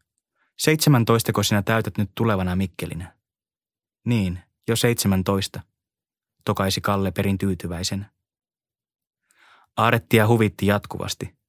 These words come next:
Kalle oli niin ylpeän tyytyväinen tunkiessaan käsiään housun taskuihin ja röyhistäessään rintaansa.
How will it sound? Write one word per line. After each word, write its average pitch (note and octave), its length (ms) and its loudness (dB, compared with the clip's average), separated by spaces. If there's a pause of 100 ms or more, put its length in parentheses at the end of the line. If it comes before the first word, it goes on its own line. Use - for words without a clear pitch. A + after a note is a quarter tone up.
(640)
Kalle A#2+ 320 4
oli A2+ 160 6
niin B2 220 6
ylpeän A2 480 2
tyytyväinen F#2+ 600 0
tunkiessaan G2 640 0
käsiään G2+ 400 -2
housun G#2+ 340 -2
taskuihin F#2 560 -6 (380)
ja G#2 100 0
röyhistäessään G2 760 -2
rintaansa. G2 560 -6